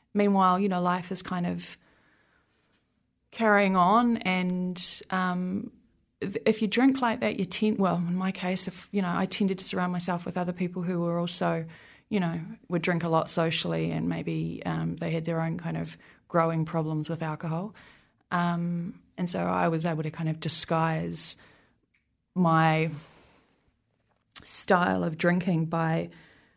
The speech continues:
hiding it amongst other people's style of drinking who had potentially more harm, um, or who, <sighs> how shall I, what I mean is, like, I had a really, really strong narrative that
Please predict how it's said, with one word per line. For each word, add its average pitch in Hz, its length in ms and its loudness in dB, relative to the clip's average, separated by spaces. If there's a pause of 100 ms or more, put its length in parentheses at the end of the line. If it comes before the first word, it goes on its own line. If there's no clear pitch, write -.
(200)
hiding 180 500 6
it 165 80 6
amongst 165 480 0
other 170 160 4
people's 175 420 -2
style 160 440 4
of 160 120 -2
drinking 160 520 0
who 160 280 0
had 165 360 -2
potentially 165 520 -2
more 160 440 2 (720)
harm, 202 580 4 (440)
um, 170 400 2
or 170 180 2
who, 160 80 -2 (160)
<sighs> - 460 -10
how 208 100 0
shall 190 200 0
I, 185 40 -10 (380)
what 247 120 6
I 247 60 8
mean 185 320 6
is, 170 160 0
like, 165 180 2 (280)
I - 80 0
had 190 120 4
a 185 60 2
really, 220 360 6
really 185 300 2
strong 165 380 -2
narrative 165 600 -4 (500)
that 165 400 0